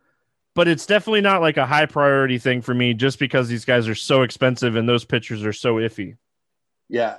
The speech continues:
Speaker 2: Alcantara is a talented pitcher in real life.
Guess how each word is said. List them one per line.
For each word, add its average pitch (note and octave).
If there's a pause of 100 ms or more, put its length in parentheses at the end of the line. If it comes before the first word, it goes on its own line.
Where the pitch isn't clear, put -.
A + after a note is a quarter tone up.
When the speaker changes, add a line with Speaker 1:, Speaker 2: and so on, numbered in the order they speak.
Speaker 2:
Alcantara C3+
is G#2
a G#2
talented B2
pitcher G2
in F#2
real G#2
life. G2+